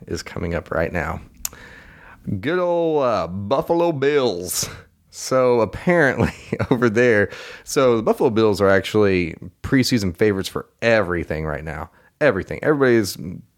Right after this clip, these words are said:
preseason favoriting them for, like, the Super Bowl, M V P, um, you know, curing cancer, all that good stuff. Like, everybody's just all over the Bills. Apparently, Josh Allen got really pissed off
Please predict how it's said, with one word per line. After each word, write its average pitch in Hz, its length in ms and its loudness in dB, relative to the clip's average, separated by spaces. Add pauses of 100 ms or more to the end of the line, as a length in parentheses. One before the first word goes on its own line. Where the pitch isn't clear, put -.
(160)
preseason 117 520 0
favoriting 101 460 2
them 95 180 2
for, 90 360 2
like, 80 460 -2
the - 100 -18
Super 127 240 -6
Bowl, 117 520 2 (440)
M 110 120 0
V 90 120 0
P, 117 560 2 (400)
um, 87 520 0
you 101 140 0
know, 90 400 0
curing 117 300 2
cancer, 107 920 2
all 120 180 4
that 95 180 2
good 85 120 -4
stuff. - 360 -6 (160)
Like, 98 440 0 (220)
everybody's 113 400 2
just 92 220 -4
all 117 200 4
over 95 140 2
the 85 80 -4
Bills. 82 320 -2 (720)
Apparently, 139 320 2
Josh 117 300 -2
Allen 95 320 2
got 80 200 -2
really 90 300 2
pissed - 320 -2
off 85 360 0